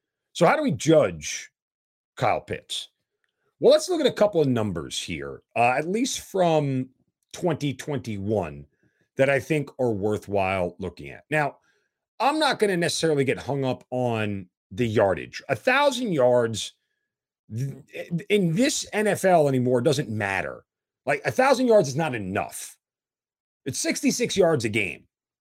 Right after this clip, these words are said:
Get, being, being a thousand-yard receiver doesn't do it for you unless you combine it with something else. Yards after the catch, a ton of touchdowns, yards per catch,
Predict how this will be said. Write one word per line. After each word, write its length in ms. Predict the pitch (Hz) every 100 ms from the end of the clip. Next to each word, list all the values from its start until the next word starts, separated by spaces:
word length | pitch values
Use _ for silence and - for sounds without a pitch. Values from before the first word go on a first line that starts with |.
| _ _ _ _ _ _ -
Get, 160 | 226
being, 360 | 220 302 294 196
being 260 | 254 269
a 80 | 220
thousand-yard 560 | - 202 202 175 190 170
receiver 460 | 143 - 165 139
doesn't 420 | 131 117 170 151 131
do 160 | 147
it 80 | 127
for 180 | - 135
you 140 | 120
unless 340 | 131 135 160 -
you 120 | 147
combine 520 | 143 120 90 139 156
it 140 | 139
with 140 | 123 -
something 360 | 139 117 113
else. 340 | 104 - - - _ _ _ _
Yards 320 | 104 104 92
after 200 | 107 -
the 80 | 76
catch, 500 | - 180 175 - - _ _ -
a 40 |
ton 200 | - 117
of 80 | -
touchdowns, 720 | - 185 - 180 175 175 170 - _ -
yards 320 | 123 104 -
per 320 | - 185 202
catch, 480 | - 190 180 -